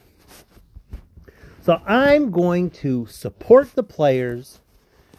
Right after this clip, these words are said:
that are doing their best to become laudable Cubs prospects,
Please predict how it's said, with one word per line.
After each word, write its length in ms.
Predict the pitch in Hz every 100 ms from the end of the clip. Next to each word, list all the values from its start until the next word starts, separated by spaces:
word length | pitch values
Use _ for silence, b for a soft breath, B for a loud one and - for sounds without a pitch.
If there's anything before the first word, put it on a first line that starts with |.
| b -
that 240 | 127 135 -
are 420 | 123 120 117 113
doing 420 | 107 156 240 285
their 140 | 269 247
best 640 | 147 135 135 - - - _ _ _ _ _ _ _ _
to 580 | - 170 151 147 147 135 _ -
become 760 | 127 - - 175 170 170 170 - _ _ _ _ _ _ _ _ _ _ _ _ _ _ _ _ _ _ _ _ _ _ _ _ _ _ _ _
laudable 800 | 151 170 220 220 196 202 196 - _ _ -
Cubs 220 | 190 170
prospects, 680 | - 170 - - - -